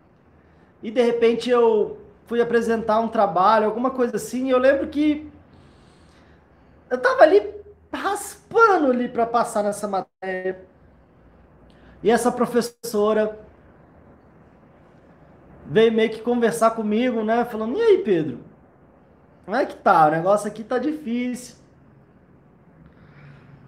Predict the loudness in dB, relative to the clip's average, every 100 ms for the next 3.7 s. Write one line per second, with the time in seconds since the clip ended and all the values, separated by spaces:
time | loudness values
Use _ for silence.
0 | 0 2 4 0 0 -2 -4 -8 -14 -4
1 | 4 6 6 4 0 -6 -10 -12 -18 _
2 | -4 -2 -2 -4 -4 -4 -4 -4 -6 -10
3 | -10 -4 -2 -2 -4 -4 -12